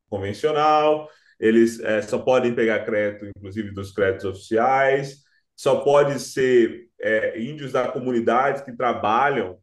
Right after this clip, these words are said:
é, é, nessa, nessa operação. Então, esse é um trabalho fantástico que eles estão fazendo lá, que é de formação dos indígenas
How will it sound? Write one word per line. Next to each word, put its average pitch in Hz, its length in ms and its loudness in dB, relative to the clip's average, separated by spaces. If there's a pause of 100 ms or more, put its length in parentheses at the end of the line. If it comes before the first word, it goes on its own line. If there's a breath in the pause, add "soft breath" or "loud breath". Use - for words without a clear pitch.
(100)
é, 92 520 -4
é, - 40 -8
nessa, 92 480 -4
nessa 95 240 -4
operação. 98 560 0
Então, 117 240 0
esse 127 140 -2
é - 20 -2
um 123 60 -6
trabalho 120 360 0
fantástico 120 640 -2
que 127 60 -10
eles 107 100 -8
estão 101 180 -8
fazendo 98 300 -4
lá, 101 160 -2
que 117 140 -2
é 113 40 2
de 113 120 -4
formação 135 920 0
dos 113 220 0
indígenas 113 720 -6